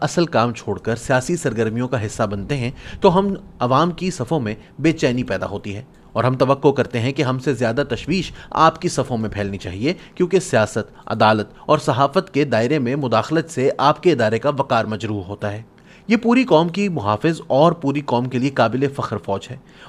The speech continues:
और जब ये किसी एक पार्टी से नत्थी होती है, तो मुतनाज़े बन जाती है। अब इस तनाजुर में टैक्स अदा करने वाले एक आम पाकिस्तानी की हैसियत से मैं चंद गुजारिशात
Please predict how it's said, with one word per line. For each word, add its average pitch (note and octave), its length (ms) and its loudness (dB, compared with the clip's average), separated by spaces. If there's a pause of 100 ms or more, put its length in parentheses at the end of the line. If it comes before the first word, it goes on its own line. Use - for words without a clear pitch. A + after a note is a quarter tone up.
और F3 120 6
जब F#3 200 4
ये G3+ 120 -2
किसी G3 360 -6
एक E3+ 200 2
पार्टी C3+ 300 4
से E3+ 120 0
नत्थी C#3 320 -2
होती B2+ 300 0
है, G2+ 160 0 (240)
तो G3 80 8
मुतनाज़े C3+ 440 2
बन F#2+ 160 -4
जाती G2 260 -6
है। A2 100 -8 (380)
अब C#3 280 4 (120)
इस E3+ 160 0
तनाजुर E3 400 4
में C3 220 -2 (280)
टैक्स A#3+ 260 6
अदा G#3 160 6
करने F3+ 260 -2
वाले C3 260 2 (100)
एक F3 180 4
आम D#3+ 220 2
पाकिस्तानी A#2+ 520 0
की A#2 140 -4
हैसियत B2+ 420 -2
से A#2+ 180 -4
मैं E3+ 120 -2
चंद C#3+ 240 -2
गुजारिशात B2 600 2